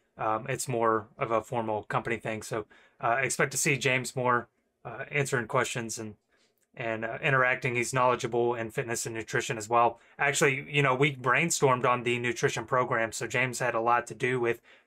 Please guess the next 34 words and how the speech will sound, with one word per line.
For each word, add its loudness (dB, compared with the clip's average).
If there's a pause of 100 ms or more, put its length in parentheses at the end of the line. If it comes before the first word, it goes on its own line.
(180)
uh, 0
the 0
nutrition -4
programs 0
as -10
well, 4
the -6
brainstorming. -4 (320)
So 0
it's -4
been 0
nice 0
to 0
bounce -2
ideas 0
off 2
somebody 0
who, -6 (180)
who -8
knows -2
their -6
stuff -2
as -10
well. 0 (360)
So, 0 (460)
uh, 2 (580)
yeah, -4 (140)
th-, -8
I 2
guess 2
let's 6
start 2
with 4
these 0